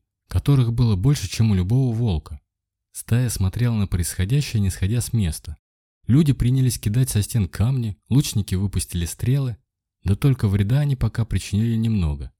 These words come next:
Лишь несколько существ упало, не подавая признаков жизни. Я тоже отправил в полёт первый болт из арбалета,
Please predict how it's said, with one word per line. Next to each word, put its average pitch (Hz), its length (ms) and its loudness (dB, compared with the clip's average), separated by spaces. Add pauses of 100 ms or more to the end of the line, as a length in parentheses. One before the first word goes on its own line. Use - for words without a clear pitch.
(340)
Лишь 101 240 -4
несколько 98 400 2
существ - 520 -2 (100)
упало, 143 320 0
не 107 140 0
подавая 104 460 0
признаков 110 480 -2
жизни. 78 420 -2 (800)
Я 101 160 0
тоже 113 260 2
отправил 95 360 0
в 71 120 -6
полёт 113 340 0
первый 104 320 2
болт 113 280 -2
из 98 100 -4
арбалета, 98 640 -2